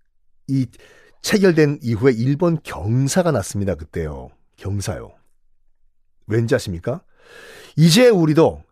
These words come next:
서구 열강과 어깨를 나란히 할 수 있다. 영국도, 대영 제국도, 대영 제국도 우리 일본을 인정해줬다." 요, 동등한 조약이었거든요.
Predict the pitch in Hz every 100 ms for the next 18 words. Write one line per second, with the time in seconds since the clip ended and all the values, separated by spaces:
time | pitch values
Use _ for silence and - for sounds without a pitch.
0 | _ _ - - - 190 196 151 110 117
1 | 113 107 135 135 - 107 - 135 123 82
2 | 73 113 120 101 85 - 78 127 240 294
3 | - 214 139 - _ - 123 208 202 214
4 | 190 151 120 - 107 85 _ _ _ _
5 | _ _ - 92 101 107 120 92 85 -
6 | 139 - 107 104 113 110 101 101 143 -
7 | 180 196 226 120 82 73 - _ _ _
8 | _ _ - 139 73 _ _ - _ _
9 | _ _ - 247 240 254 214 160 147 127
10 | 117 92 92 98 113 73